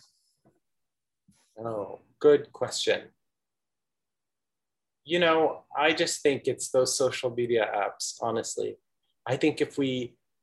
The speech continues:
if you got rid of Instagram and Facebook and Twitter, I just think this world would run in a different way. I know it's ridiculous 'cause I use it so much for work and stuff like that, but I don't know. Every time I go on it, I can feel myself contracting.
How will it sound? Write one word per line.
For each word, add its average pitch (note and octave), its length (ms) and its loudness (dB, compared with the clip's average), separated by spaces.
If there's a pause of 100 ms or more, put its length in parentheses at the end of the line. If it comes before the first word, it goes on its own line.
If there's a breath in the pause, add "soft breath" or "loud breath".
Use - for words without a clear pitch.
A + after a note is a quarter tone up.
(400)
if - 240 -6
you C#3 100 -4
got D3+ 340 2
rid D3 120 4
of C3+ 140 0
Instagram C#3+ 680 0
and A2+ 100 -4 (100)
Facebook B2 500 -2 (100)
and A#2 180 -6
Twitter, A#2 540 -2 (480)
I C3+ 80 -4
just - 280 -8
think A#2 360 0 (260)
this - 240 -8
world A#2+ 360 0
would A2+ 200 0
run A2+ 260 0
in A2+ 180 -4
a A2 120 -2
different G#2+ 320 -8
way. A2 340 0
I A2+ 60 -6
know B2 220 4
it's - 440 -4
ridiculous C#3 460 2
'cause A#2 160 -6
I A#2+ 60 0
use B2+ 340 -2
it - 220 0
so A#2+ 160 -2
much A#2 280 -8
for A2+ 140 -2
work A#2+ 280 0
and A2+ 120 -6
stuff - 220 -2
like G#2+ 160 -6
that, G2+ 260 0
but - 160 -4 (1400 loud breath)
I A#2+ 100 -4
don't A2+ 160 -2
know. A2+ 220 2
Every C3 220 0
time C3 180 -2
I B2 80 2
go A2+ 220 2
on A#2 160 -2
it, A2+ 100 -4
I A2 80 -6
can A2 220 -6
feel A#2+ 260 0
myself A2+ 480 -2
contracting. A#2 760 -6